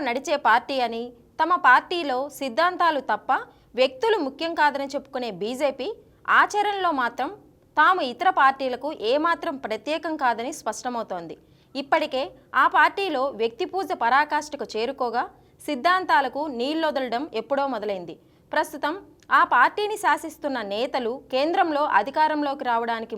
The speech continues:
ముందు పార్టీలో డెబ్బై ఏండ్లు దాటిన వారికి బలవంతపు రిటైర్మెంట్ ప్రకటించి పదవులకు దూరం చేశారు. తాము మాత్రం డెబ్బై ఏండ్లు దాటినా పదవులను పట్టుకొని వేలాడుతున్నారని ఆ పార్టీకి చెందిన వారే విమర్శిస్తున్నారు.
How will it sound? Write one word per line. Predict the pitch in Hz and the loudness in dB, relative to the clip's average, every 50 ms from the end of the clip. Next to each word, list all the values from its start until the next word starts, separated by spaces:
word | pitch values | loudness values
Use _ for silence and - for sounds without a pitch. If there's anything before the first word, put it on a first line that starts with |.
| 202 202 | -10 -6
ముందు | 220 254 269 320 415 453 440 - 262 | -6 -6 -4 -4 -6 -8 -4 0 4
పార్టీలో | 247 269 285 285 339 302 269 247 254 302 311 240 226 | 4 4 4 2 -4 -4 -4 -2 -2 -4 -4 -2 -4
డెబ్బై | 240 233 226 285 302 302 285 | -4 -2 0 0 2 2 2
ఏండ్లు | 311 359 392 415 302 | 0 0 0 0 0
దాటిన | 339 330 302 330 294 294 262 | 0 0 0 -2 -4 -2 0
వారికి | 254 247 233 240 - - 302 381 403 - - _ _ _ _ - | 0 0 0 -2 -8 -8 -10 -10 -10 -14 -20 _ _ _ _ 2
బలవంతపు | 240 262 311 339 381 403 392 415 427 - 359 269 | 4 4 6 4 2 0 0 -4 -4 -2 -2 -6
రిటైర్మెంట్ | 269 - 302 302 302 294 294 277 269 - | -2 -2 -2 -2 0 -2 -4 -6 -6 -6
ప్రకటించి | 226 226 220 214 247 247 247 - 349 415 403 - | -6 -6 -4 -6 -8 -8 -8 -8 -10 -8 -2 0
పదవులకు | 247 240 269 302 320 302 277 294 320 247 226 | 0 0 2 0 0 -2 -2 -4 -4 -4 -2
దూరం | 220 247 262 285 277 | -2 -2 -4 -4 -6
చేశారు. | 208 208 - 208 175 160 165 - _ _ _ _ _ _ _ _ 294 | -8 -8 -6 -10 -10 -10 -10 -14 _ _ _ _ _ _ _ _ 4
తాము | 277 311 370 415 415 359 | 6 6 6 4 2 2
మాత్రం | 330 277 262 262 240 262 381 415 - - _ _ - 269 | 2 0 0 -2 -6 -6 -6 -8 -16 -20 _ _ -2 -2
డెబ్బై | 269 240 277 330 339 330 | 0 2 2 2 4 2
ఏండ్లు | 349 403 403 427 320 | 0 0 0 0 2
దాటినా | 330 311 277 302 285 294 320 320 - | 0 0 0 -2 -2 -2 -2 0 0
పదవులను | 262 247 285 311 311 302 302 208 | 2 2 4 2 2 0 0 0
పట్టుకొని | 247 233 240 254 - 269 247 214 | -2 -2 0 -4 -4 -2 -2 -2
వేలాడుతున్నారని | 220 240 262 277 285 277 277 285 269 262 254 247 240 240 269 226 - - - 254 | -2 2 2 2 2 0 -2 -6 -4 -2 -2 -2 -2 -2 -6 -8 -6 2 4 4
ఆ | 277 277 277 | 4 6 4
పార్టీకి | 247 254 294 294 381 330 330 - | 4 4 4 2 -4 -8 -6 -6
చెందిన | 330 277 269 269 262 247 | -4 -4 -4 -2 -2 0
వారే | 240 240 269 349 - - | 0 0 0 -2 -4 -6
విమర్శిస్తున్నారు. | 247 233 254 254 254 - 208 - - 202 190 175 165 170 | -6 -4 -4 -6 -8 -10 -14 -14 -14 -12 -10 -10 -12 -12